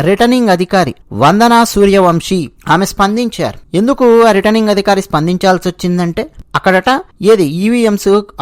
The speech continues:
కౌంటింగ్ జరిగింది కదండి జూన్ నాలుగో తేదీ ఓట్ల లెక్కింపు సందర్భంగా, అక్కడికట ఆ ఎంపీ బంధు ఒక ఆయన అక్కడికి వెళ్ళాట, మొబైల్ ఫోన్ తీసుకొని వెళ్ళాట, ఆ మొబైల్ ఫోన్కు ఓటీపీ వచ్చిందట,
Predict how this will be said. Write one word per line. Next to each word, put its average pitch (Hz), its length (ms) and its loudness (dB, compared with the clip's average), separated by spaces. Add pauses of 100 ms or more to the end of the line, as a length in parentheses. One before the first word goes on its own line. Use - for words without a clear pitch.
(120)
కౌంటింగ్ 220 360 2
జరిగింది 214 360 2
కదండి 175 320 0
జూన్ 190 260 0
నాలుగో 196 340 2
తేదీ 170 260 -2
ఓట్ల 202 340 0
లెక్కింపు 190 360 -4
సందర్భంగా, 185 720 -2 (320)
అక్కడికట 175 480 -2 (340)
ఆ 147 80 2
ఎంపీ 180 360 -2
బంధు 180 320 2
ఒక 196 200 4
ఆయన 185 140 0
అక్కడికి 160 280 -4
వెళ్ళాట, 175 480 -2 (640)
మొబైల్ 185 360 2
ఫోన్ 185 420 0
తీసుకొని 180 360 -2
వెళ్ళాట, 170 360 -2 (260)
ఆ 156 100 2
మొబైల్ 190 340 2
ఫోన్కు 214 340 0
ఓటీపీ 180 500 2
వచ్చిందట, 185 580 -2